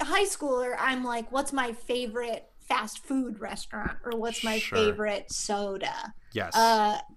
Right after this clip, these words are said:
Speaker 1: to, to, I feel like to patronize a tree farm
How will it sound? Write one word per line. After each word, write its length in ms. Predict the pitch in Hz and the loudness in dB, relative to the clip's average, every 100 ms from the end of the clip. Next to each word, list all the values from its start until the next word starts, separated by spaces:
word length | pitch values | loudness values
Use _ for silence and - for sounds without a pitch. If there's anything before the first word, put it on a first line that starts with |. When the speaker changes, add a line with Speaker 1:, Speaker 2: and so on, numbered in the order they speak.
| - | -4
Speaker 1:
to, 260 | - 247 220 - - | 0 2 0 -8 -2
to, 260 | - 226 214 | 2 2 2
I 120 | - 247 | 2 2
feel 160 | 277 | 4
like 160 | 262 262 | 4 4
to 80 | 226 | -2
patronize 600 | - 277 277 254 226 214 | 4 4 6 6 4 2
a 60 | |
tree 300 | 208 - 254 | -4 -2 -2
farm 440 | 226 214 208 202 | 0 0 0 -4